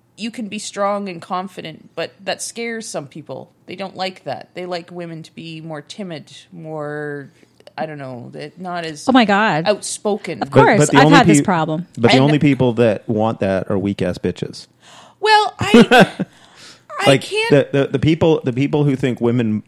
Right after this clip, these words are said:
Speaker 3: are supposed to be demure and weak,
Speaker 2: Yeah.
Speaker 3: you know, like, the fairer sex, are weak themselves.
Speaker 1: Well, don't get me wrong. Women, I, I,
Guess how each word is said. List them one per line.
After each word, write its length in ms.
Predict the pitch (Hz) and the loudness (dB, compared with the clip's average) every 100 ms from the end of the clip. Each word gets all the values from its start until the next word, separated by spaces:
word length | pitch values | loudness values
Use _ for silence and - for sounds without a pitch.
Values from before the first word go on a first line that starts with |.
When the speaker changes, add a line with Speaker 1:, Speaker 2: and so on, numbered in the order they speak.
| _ - - | _ -20 -6
Speaker 3:
are 140 | 113 | -4
supposed 260 | 107 107 - | -2 -4 -2
to 80 | |
be 100 | 104 | -2
demure 420 | 92 101 95 98 104 | -2 -2 -2 -2 -2
and 180 | 92 | -4
weak, 380 | 90 104 139 - _ _ _ | -2 -2 -2 -10 _ _ _
Speaker 2:
Yeah. 220 | - 151 | -12 -6
Speaker 3:
you 80 | 147 | -2
know, 400 | 110 98 101 113 - | 0 -2 -2 -4 -6
like, 160 | 92 | -6
the 140 | - 82 | -6 -10
fairer 460 | - 101 104 110 | -4 -2 -2 -4
sex, 600 | 110 - 113 135 - - _ _ _ _ _ - - - - | -4 -2 -2 -4 -10 -20 _ _ _ _ _ -20 -20 -20 2
are 120 | 131 | 4
weak 260 | 123 135 - | 4 0 0
themselves. 680 | 117 104 131 104 - - - _ | -4 0 -2 -2 -6 -18 -20 _
Speaker 1:
Well, 260 | 453 440 392 - | 2 2 2 -2
don't 160 | 392 508 | 0 2
get 140 | 508 | 0
me 100 | 403 | -4
wrong. 640 | 349 240 330 330 202 160 165 208 | -6 0 2 4 2 -2 -10 -12
Women, 280 | 208 392 415 370 | -2 -2 -2 -4
I, 200 | 311 311 | -4 -4
I, 120 | - | -12